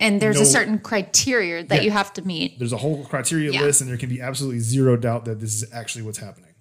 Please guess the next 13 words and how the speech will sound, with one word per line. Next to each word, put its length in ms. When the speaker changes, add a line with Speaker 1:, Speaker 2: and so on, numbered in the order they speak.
Speaker 1:
So 300
after 340
taking 380
several 400
pages 380
of 40
notes, 480
the 160
priests 400
were 160
preparing 600
to 100
leave 380